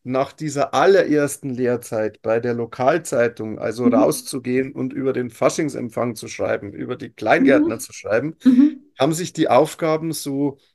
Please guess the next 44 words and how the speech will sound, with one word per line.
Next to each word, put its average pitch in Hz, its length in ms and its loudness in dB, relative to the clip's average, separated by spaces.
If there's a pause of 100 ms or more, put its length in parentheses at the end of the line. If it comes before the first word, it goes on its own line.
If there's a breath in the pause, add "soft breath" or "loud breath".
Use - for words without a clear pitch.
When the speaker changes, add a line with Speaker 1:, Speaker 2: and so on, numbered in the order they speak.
(340)
Speaker 1:
langsam 151 540 2
aber 139 280 2
sicher, 139 640 0 (800)
ähm, 127 680 -4
äh, - 360 -12
haben 139 200 -2
sich 131 240 -10
meine 127 280 2
Aufgaben 117 480 0
da 113 140 2
erweitert. 98 760 -4
Aber 110 160 0
ich 127 140 -6
habe 147 160 -2
tatsächlich 156 560 -4
in 151 120 -6
diesen 147 260 -8
ersten 143 400 -4
Jahren, 127 640 -4
äh, - 140 -10 (220)
d-, 120 60 -20 (580)
bestimmt, 156 480 -4 (880 soft breath)
ich 107 140 -6
muss 185 160 2
jetzt - 180 -6
nachdenken, 135 640 -2
also 123 260 -4 (300 soft breath)
wenn 123 120 -2
man 139 120 -2
das 127 160 -2
dann 135 140 -4
mal 135 200 -2
so, 139 220 -6 (160)
es - 180 -4
waren 190 160 2
sicherlich 214 460 -4
Tausende 123 480 -2
von 101 180 -12
Texten, - 420 -12
die 107 120 -12
ich 107 120 -10
Speaker 2:
Mhm. 226 80 4
Speaker 1:
geschrieben 220 460 4
habe. - 220 -20